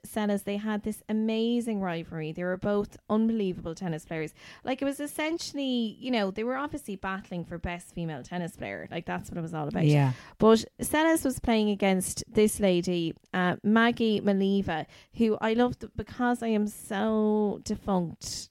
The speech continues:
Speaker 1: like, so deficient in my tennis knowledge. I was like, "Ah, bless her, just a minor little tennis player." Like, worth four point five million dollars. So I think
Speaker 2: Oh,
Speaker 1: it's
Speaker 2: yeah.
Speaker 1: safe to say Maggie is winning at life.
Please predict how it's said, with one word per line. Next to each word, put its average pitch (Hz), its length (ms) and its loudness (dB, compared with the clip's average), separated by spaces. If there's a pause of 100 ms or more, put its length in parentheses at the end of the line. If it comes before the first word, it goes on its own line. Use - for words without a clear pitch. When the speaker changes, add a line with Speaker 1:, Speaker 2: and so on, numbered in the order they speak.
Speaker 1:
like, 175 180 -4
so 190 640 -2
deficient 185 640 -8
in 170 120 -4
my 165 380 -4
tennis 170 380 -8
knowledge. 170 320 2 (320)
I 233 140 6
was 226 140 2
like, 196 160 -6 (160)
"Ah, 196 220 0
bless 196 360 -2
her, 185 100 -8
just - 260 -12
a 226 60 -2
minor 214 500 0
little 185 360 -4 (120)
tennis 190 320 -2
player." 180 260 0 (360)
Like, 233 200 -10
worth 247 480 -4 (120)
four 226 240 -2
point 220 320 -2
five 190 340 -6
million 180 400 -2
dollars. 156 500 -8
So 180 120 -14
I 175 80 -12
think 226 200 -4
Speaker 2:
Oh, 165 140 4
Speaker 1:
it's 160 140 4
Speaker 2:
yeah. 143 240 4
Speaker 1:
safe 170 100 -2
to 220 60 -14
say 170 360 -2 (400)
Maggie 175 760 2 (100)
is 190 160 0
winning 180 300 0
at 165 100 -8
life. 131 400 -6